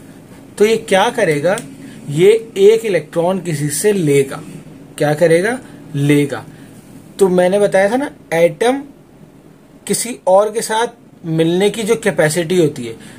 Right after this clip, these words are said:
तो इसकी capacity क्या है? हाइड्रोजन की capacity सिर्फ एक electron की capacity है कि वो किसी दूसरे atom के साथ या किसी दूसरे atom को एक, एक electron दे दे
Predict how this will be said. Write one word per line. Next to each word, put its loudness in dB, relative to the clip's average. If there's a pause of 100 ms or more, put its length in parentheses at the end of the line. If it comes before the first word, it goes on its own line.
(160)
तो 4
इसकी -6
capacity -4
क्या 0
है? -2
हाइड्रोजन -2
की -6
capacity -6 (240)
सिर्फ 0
एक 2
electron -2
की -8
capacity -4
है -2
कि -6
वो 2
किसी -6 (640)
दूसरे 0
atom -2
के -4
साथ -2 (500)
या -2
किसी -4
दूसरे -2
atom 0
को 0
एक, 0
एक 0
electron 2
दे 0
दे 2